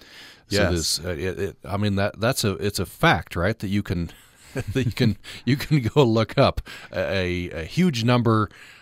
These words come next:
Speaker 1: of scientists, uh, you know, approaching one hundred percent.
Speaker 2: Yeah, yeah. So there have been a number of studies, uh, on scientists and sci-, the scientific literature on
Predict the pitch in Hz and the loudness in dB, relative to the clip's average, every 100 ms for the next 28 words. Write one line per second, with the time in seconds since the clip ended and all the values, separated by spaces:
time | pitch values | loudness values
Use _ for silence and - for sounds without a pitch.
0 | - - 95 92 92 90 87 78 - 117 | -18 -4 0 2 2 0 -4 -6 -4 0
1 | 98 92 90 87 - - - _ - - | 0 0 -2 -2 -2 -4 -10 _ -20 -20
2 | - - 53 53 131 127 - 98 78 73 | -20 -18 -14 -10 -10 -8 -6 -6 -6 -8
3 | 73 - 139 - 95 98 95 87 - - | -6 2 2 2 0 0 0 -2 -6 -4
4 | 101 78 - - _ _ - - - 101 | -4 -4 -10 -20 _ _ -20 -14 2 4
5 | 95 78 - 98 85 107 95 90 95 90 | 4 2 0 -2 0 0 0 0 0 0
6 | 90 95 95 92 - 92 87 85 82 - | 0 -2 -2 -2 -2 -2 -2 -2 -4 -8
7 | - 85 80 - 92 90 90 87 - 87 | -6 -4 -4 -2 0 0 -2 -4 -2 0
8 | 90 - 101 - 85 82 82 82 - - | 0 -2 -4 -2 -4 -4 -6 -8 -8 -8
9 | 95 - 90 - 92 90 85 87 85 90 | -8 -8 -8 -2 -2 -2 -6 -8 -4 -2
10 | 90 85 92 85 82 80 78 80 | 0 -2 -2 -2 -2 -2 -2 -4